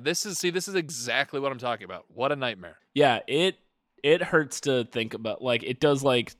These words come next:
Speaker 2: ten D six psychic damage to me. <laughs>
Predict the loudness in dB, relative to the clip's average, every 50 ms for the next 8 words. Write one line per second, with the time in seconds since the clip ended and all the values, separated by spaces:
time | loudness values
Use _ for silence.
0 | _ -8 -2 -2 0 0 0 0 0 -2 -2 0 0 0 0 0 0 0 0 0
1 | 0 -2 -6 -4 -2 -2 -2 -2 -2 -6 -6 -8 -8 -6 -6 -6 -6 -6 -8 -12
2 | _ _ _ _ -20